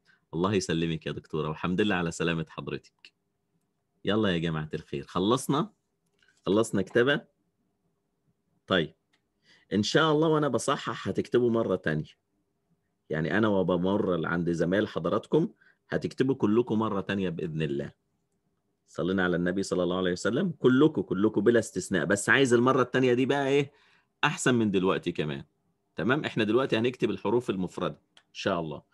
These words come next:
وبعدين نمر على خطوط حضراتكم. الحصة الجاية عادي، مش مستعجلين على كمية اللي هناخده.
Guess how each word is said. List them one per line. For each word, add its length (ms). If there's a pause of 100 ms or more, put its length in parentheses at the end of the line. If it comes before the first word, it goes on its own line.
(240)
وبعدين 380
نمر 360
على 200
خطوط 320
حضراتكم. 600 (400)
الحصة 300
الجاية 280
عادي، 260
مش 200
مستعجلين 500
على 180
كمية 360
اللي 140
هناخده. 380